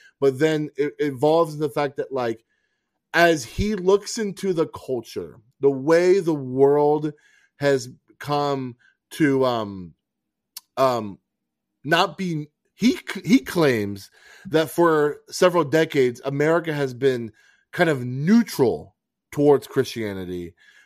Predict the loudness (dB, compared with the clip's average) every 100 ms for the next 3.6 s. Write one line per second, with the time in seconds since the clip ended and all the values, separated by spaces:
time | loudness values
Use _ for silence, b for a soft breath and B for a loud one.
0 | b 0 0 0 2 2 0 -2 -2 -2
1 | -2 -4 -8 b b b -4 -4 -4 -2
2 | 0 2 2 0 -6 -2 -2 -2 -6 -6
3 | -6 -8 -8 -12 -14 -16